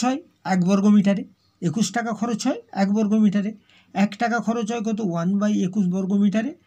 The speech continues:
আর কত? ছ হাজার আটচল্লিশ টাকা খরচ হয়, ওয়ান বাই একুশ গুণিত ছয় হাজার আটচল্লিশ, কাটা একুশ দিয়ে কাটাকাটি করবে, একুশ দিয়ে কাটাকাটি করলে দুশো অষ্টআশি হবে। হ্যাঁ, দুশো অষ্টআশি হবে, দুশো অষ্টআশি বর্গমিটার। তাহলে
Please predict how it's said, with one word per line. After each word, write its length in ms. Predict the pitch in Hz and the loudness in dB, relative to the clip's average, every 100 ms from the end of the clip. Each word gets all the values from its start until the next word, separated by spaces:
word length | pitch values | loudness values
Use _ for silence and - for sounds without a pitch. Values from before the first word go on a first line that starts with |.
| _ _ _ _ - | _ _ _ _ -4
আর 80 | 175 | -2
কত? 120 | 196 208 185 | 0 -2 -6
ছ 20 | - 185 | -4 -2
হাজার 200 | 202 220 | 0 -2
আটচল্লিশ 320 | 180 - 185 - | -2 -4 -4 -4
টাকা 140 | 202 202 196 | -4 -4 -4
খরচ 200 | 208 202 | -4 -2
হয়, 100 | 233 214 | -4 -4
ওয়ান 160 | 156 180 | -4 -4
বাই 100 | 202 180 | -2 -4
একুশ 180 | 151 208 - | -4 -6 -4
গুণিত 200 | 196 196 185 | -4 -4 -6
ছয় 140 | 160 165 | -6 -4
হাজার 140 | 185 156 | -4 -6
আটচল্লিশ, 440 | 147 160 180 220 - _ _ _ - | -8 -6 -4 -6 -12 _ _ _ -8
কাটা 180 | 156 160 175 | -6 -4 -4
একুশ 200 | 180 196 180 | -2 -2 0
দিয়ে 120 | 220 | -2
কাটাকাটি 340 | 175 147 156 151 180 | -4 -8 -6 -4 -2
করবে, 200 | 180 247 - 143 | -2 -4 -8 -6
একুশ 180 | 185 180 | -2 -2
দিয়ে 120 | 202 190 | -2 -6
কাটাকাটি 460 | 151 156 170 156 165 | -8 -8 -8 -8 -6
করলে 160 | 180 208 185 | -4 -4 -4
দুশো 200 | 143 170 220 | -6 -8 -8
অষ্টআশি 380 | 160 - 160 - 196 | -8 -8 -8 -4 -4
হবে। 200 | 143 135 123 _ _ _ _ | -4 -6 -12 _ _ _ _
হ্যাঁ, 160 | 302 285 _ _ _ - | -10 -10 _ _ _ -4
দুশো 180 | 196 240 | -2 0
অষ্টআশি 340 | 220 - 151 160 | -2 -2 -2 -2
হবে, 160 | 139 127 - _ - | -4 -6 -14 _ -6
দুশো 180 | 156 208 | -4 -4
অষ্টআশি 380 | 165 - 180 - 226 | -6 -6 -8 -6 -4
বর্গমিটার। 480 | 170 156 143 127 131 - _ - - | -2 -2 -4 -4 -10 -16 _ -20 -6
তাহলে 160 | 240 | -2